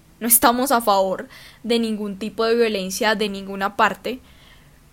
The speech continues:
pero se minimiza el impacto tan grande que tienen los grupos paramilitares, que están tomándose los territorios de Colombia, están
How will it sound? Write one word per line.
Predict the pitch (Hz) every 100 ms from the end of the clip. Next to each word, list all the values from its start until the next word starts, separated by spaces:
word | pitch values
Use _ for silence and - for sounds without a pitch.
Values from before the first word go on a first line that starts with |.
| - - -
pero | - 294 277 269 254
se | - 262
minimiza | 247 247 240 233 233 277 302 - 320
el | 330
impacto | 311 254 - 254 240 - - 269
tan | 302 302 254
grande | 233 226 220 -
que | 277
tienen | 277 220 208
los | 247 233
grupos | 220 233 220 233
paramilitares, | - 254 262 254 220 - 277 339 330 208 214 - - - - -
que | 262 247 240 233 226 - -
están | 233 226 - 247 220 214 220
tomándose | 220 254 269 285 277 262 294 - 294
los | 285 277 -
territorios | 240 233 - 208 202 196 202 208
de | 240
Colombia, | 233 220 202 202 196 196 208 226 285
están | 247 - 214 185 190